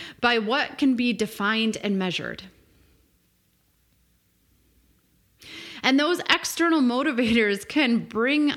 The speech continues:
you a temporary satisfaction, but they will never bring you the kind of joy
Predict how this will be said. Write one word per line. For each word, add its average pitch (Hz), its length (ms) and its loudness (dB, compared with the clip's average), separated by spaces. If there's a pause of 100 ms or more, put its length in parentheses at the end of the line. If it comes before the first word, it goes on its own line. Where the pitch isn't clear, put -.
(220)
you 240 300 0
a 220 100 0
temporary 254 800 0
satisfaction, 196 920 -4
but 175 140 -8
they 196 100 -2
will 202 120 -4
never 214 600 0 (340)
bring 220 300 0
you 170 400 0
the 196 80 -4
kind 190 360 -2
of 180 200 -4
joy 190 680 -4